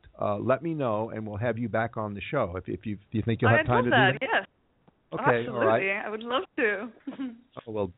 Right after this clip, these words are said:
Speaker 1: we'd love to have you, and, uh, and, and I'm, and my apologies to the people who emailed in. Uh, we're not gonna get to your email, so so there it is.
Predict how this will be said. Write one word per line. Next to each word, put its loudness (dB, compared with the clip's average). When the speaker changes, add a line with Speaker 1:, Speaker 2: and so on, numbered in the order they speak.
Speaker 1:
we'd -6
love 4
to -2
have 0
you, -4
and, -6
uh, -6
and, -8
and -4
I'm, -4
and -2
my 2
apologies 2
to -12
the -14
people -6
who -6
emailed -2
in. -4
Uh, 0
we're -6
not -4
gonna -2
get -6
to -12
your -4
email, 2
so 4
so 6
there 6
it 4
is. 2